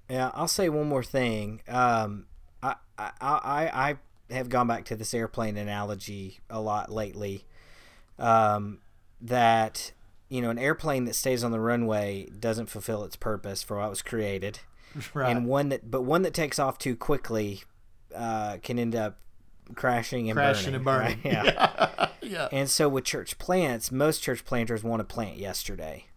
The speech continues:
Speaker 1: you know,
Speaker 2: Yeah.
Speaker 1: and they
Speaker 2: Yeah.
Speaker 1: can't plant soon enough. They can't start a service soon enough. Can't start preaching enough.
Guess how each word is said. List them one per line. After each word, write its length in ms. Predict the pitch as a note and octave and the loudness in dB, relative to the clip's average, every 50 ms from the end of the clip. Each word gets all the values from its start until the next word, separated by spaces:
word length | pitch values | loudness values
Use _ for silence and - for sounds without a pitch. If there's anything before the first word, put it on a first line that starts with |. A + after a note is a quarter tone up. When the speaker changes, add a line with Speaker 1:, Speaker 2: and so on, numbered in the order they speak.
| - - | -16 -8
Speaker 1:
you 140 | - A#2 A2 | -4 -2 -2
know, 180 | A2 A2 G#2+ C3 | 0 0 2 2
Speaker 2:
Yeah. 280 | B2+ B2 A#2 G#2+ G2+ | 2 0 0 -2 -2
Speaker 1:
and 360 | A2 A2 G#2+ G#2 G#2 G2 G2 | -4 -4 -4 -4 -6 -6 -8
they 100 | - G#2 G2+ | -8 -8 -6
Speaker 2:
Yeah. 80 | A#2+ A#2+ | -4 -4
Speaker 1:
can't 180 | A#2 A2+ - | -4 -4 -4
plant 260 | - - C3+ B2 - - | -6 -6 -6 -6 -4 -4
soon 280 | - - B2+ B2 A#2 | -2 -2 0 0 0
enough. 340 | G#2+ G2+ F#2 F2 E2 - - | -2 -2 -4 -6 -10 -12 -14
They 120 | F#2+ G2 | -14 -12
can't 220 | - - C3 B2+ - | -10 -10 -8 -8 -6
start 280 | - - B2 B2 A#2+ | -6 -4 -2 -2 -2
a 40 | A2+ | -2
service 400 | G#2+ - - B2 A#2 G#2 A2 G#2 | -2 -2 -2 -2 -2 -2 -2 -2
soon 200 | - - A#2 A2+ | -2 -2 -2 -4
enough. 260 | A2 G2+ F#2 C#2 - | -4 -4 -8 -10 -12
Can't 240 | - - C3 B2+ - | -10 -8 -8 -8 -6
start 240 | - - A#2+ E2 - | -6 -8 -8 -8 -6
preaching 340 | - C3 B2+ A#2+ - A2+ G#2 | -4 -4 -4 -4 -4 -6 -6
enough. 280 | G#2 G#2 G#2+ G2+ F#2 | -4 -4 -4 -6 -6